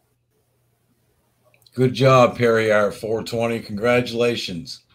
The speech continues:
Joni, you had the right guess. You were just a little bit late, dear.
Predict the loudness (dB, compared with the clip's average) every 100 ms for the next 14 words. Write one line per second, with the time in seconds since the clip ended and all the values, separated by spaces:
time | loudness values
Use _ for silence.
0 | _ _ _ _ _ -6 2 4 6 4
1 | 4 4 6 8 8 6 4 4 4 2
2 | 0 2 2 0 0 0 0 -2 -2 -4
3 | -2 0 4 4 4 2 0 0 4 4
4 | 4 -2 -6 -6 -6 -8